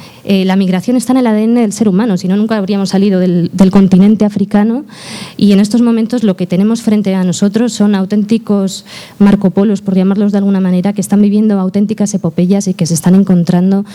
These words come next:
con, con una máscara tétrica al llegar, eh, a Europa. Quienes intentan ejercer su derecho a, a llegar a un mundo mejor no solo luchan por una vida mejor, sino que,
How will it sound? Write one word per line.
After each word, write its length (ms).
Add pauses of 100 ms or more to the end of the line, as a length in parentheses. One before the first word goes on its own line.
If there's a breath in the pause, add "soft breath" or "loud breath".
(280 loud breath)
con, 640 (260 loud breath)
con 180
una 200
máscara 500 (140)
tétrica 540 (320 loud breath)
al 140
llegar, 540
eh, 320 (460 loud breath)
a 80
Europa. 420 (500 loud breath)
Quienes 640
intentan 460
ejercer 340
su 180
derecho 480
a, 320 (220 loud breath)
a 80
llegar 240
a 80
un 60
mundo 260
mejor 400
no 140
solo 180
luchan 260
por 140
una 160
vida 160
mejor, 280
sino 220
que, 220